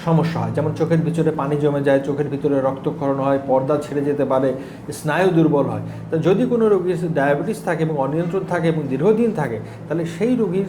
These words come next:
ছানি অপারেশনের আগে ড-, ডাক্তারকে অবশ্যই রোগীকে জানিয়ে দিতে হবে যে, যে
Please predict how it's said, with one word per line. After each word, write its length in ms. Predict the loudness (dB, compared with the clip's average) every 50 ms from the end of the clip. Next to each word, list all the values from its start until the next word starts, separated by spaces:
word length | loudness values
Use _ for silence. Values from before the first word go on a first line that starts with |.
| -4 -4
ছানি 220 | -4 -2 0 2 2
অপারেশনের 480 | 2 2 0 -2 -2 -4 -2 0 0
আগে 280 | 0 0 0 0 0 0
ড-, 340 | -2 -4 -8 -8 -8 -2 -2
ডাক্তারকে 440 | -2 0 0 -2 -2 -2 0 0
অবশ্যই 420 | 2 2 2 2 0 0 0 0 2
রোগীকে 360 | 2 2 0 0 0 0 0
জানিয়ে 340 | 0 0 0 2 2 2 2
দিতে 220 | 2 2 0 0
হবে 240 | 2 2 2 0 0
যে, 180 | -2 0 -2 -2
যে 240 | 0 0 0 0